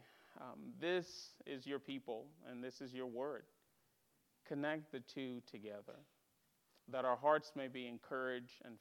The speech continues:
filled. Bless us now, I pray, as the proclamation of your word goes out, that your people are filled and they walk out with a greater love and understanding of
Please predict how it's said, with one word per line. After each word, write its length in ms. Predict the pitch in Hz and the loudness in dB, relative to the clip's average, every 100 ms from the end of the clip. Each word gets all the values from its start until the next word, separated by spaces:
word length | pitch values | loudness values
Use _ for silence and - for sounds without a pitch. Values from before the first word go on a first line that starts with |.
| - | -10
filled. 380 | 101 - 151 - _ _ _ _ _ _ _ _ _ _ _ _ _ _ _ | -8 -8 -12 -20 _ _ _ _ _ _ _ _ _ _ _ _ _ _ _
Bless 300 | 156 170 170 | 8 10 8
us 160 | 170 - | 0 2
now, 340 | 135 127 131 | 2 4 4
I 140 | 127 | 2
pray, 520 | 127 - 120 113 110 117 | -2 -4 -4 -2 -4 -6
as 300 | 120 117 113 | -6 -6 -6
the 100 | 120 | -8
proclamation 800 | 113 - 139 139 127 123 131 147 | -6 2 2 2 -2 -2 -4 -4
of 120 | 127 117 | -4 -4
your 100 | 120 | -4
word 300 | 120 117 117 | -2 -2 -2
goes 240 | 120 131 123 | -2 -4 -2
out, 260 | 98 101 - _ _ _ _ _ _ _ _ _ _ - | -6 -6 -10 _ _ _ _ _ _ _ _ _ _ -10
that 140 | - | -6
your 80 | 123 | -6
people 440 | - 147 143 131 | -4 -2 2 2
are 120 | 117 - | 2 -2
filled 340 | 113 104 131 - _ _ _ _ - - | -8 -10 -12 -20 _ _ _ _ -20 -18
and 120 | 120 | -12
they 100 | 117 | -6
walk 320 | 120 131 143 139 | 0 4 4 6
out 460 | 120 117 - - - _ _ _ _ _ _ _ _ - | 6 4 0 -14 -20 _ _ _ _ _ _ _ _ -10
with 80 | 123 | -6
a 40 | |
greater 300 | 123 127 139 | 2 4 4
love 440 | 131 117 117 113 | 4 6 6 4
and 100 | 117 | 0
understanding 720 | 107 107 107 - 120 110 107 107 | -6 -8 -10 -8 -6 -6 -8 -10
of 60 | 101 | -14